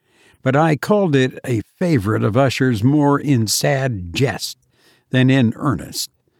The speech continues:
for in truth there is little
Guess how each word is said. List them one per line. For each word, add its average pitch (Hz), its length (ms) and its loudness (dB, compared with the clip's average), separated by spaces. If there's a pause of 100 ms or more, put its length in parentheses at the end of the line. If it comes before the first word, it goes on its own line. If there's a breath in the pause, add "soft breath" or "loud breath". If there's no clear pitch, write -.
(240)
for 139 220 4
in 123 140 4
truth 139 400 0 (300)
there 131 240 2
is 104 260 0
little 131 400 2